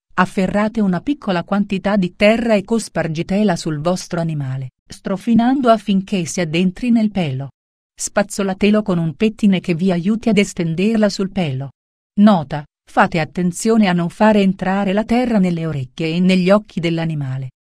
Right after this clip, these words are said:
Cospargete la terra di diatomee nel tappeto o nella cuccia in cui dorme l'animale.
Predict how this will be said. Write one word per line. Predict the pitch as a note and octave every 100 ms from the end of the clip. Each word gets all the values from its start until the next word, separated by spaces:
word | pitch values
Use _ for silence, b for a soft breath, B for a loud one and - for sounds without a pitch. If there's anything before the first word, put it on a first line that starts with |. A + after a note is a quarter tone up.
| _ _ _
Cospargete | - F3+ - E3 D#3+ G3+ A3+ G#3
la | F3+
terra | - G#3 G#3
di | F3+
diatomee | F3 F3+ E3+ D3+ E3 F#3+
nel | F3+ E3+
tappeto | - D3+ - E3+ G#3 G#3+ F3+
o | G3+
nella | G3+ F#3+ F#3+
cuccia | - B3+ B3 A3
in | F#3
cui | - A3 G#3 D#3
dorme | C#3+ C3+ C#3 D#3+
l'animale. | F3 E3 D3 C3 C3+